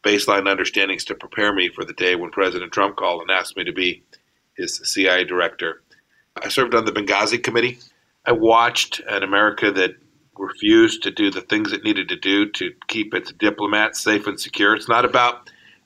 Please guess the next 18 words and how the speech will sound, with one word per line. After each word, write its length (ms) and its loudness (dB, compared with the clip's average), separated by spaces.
eliminating 480 2
risk. 360 2
In 60 -12
fact, 240 -2
I 80 2
would 140 4
argue 300 2
that 200 -2
the 80 -18
State 220 -2
Department 420 -4
under 140 -2
my 100 2
leadership 560 0
probably 380 2
took 240 -6
more 260 2
risk 420 0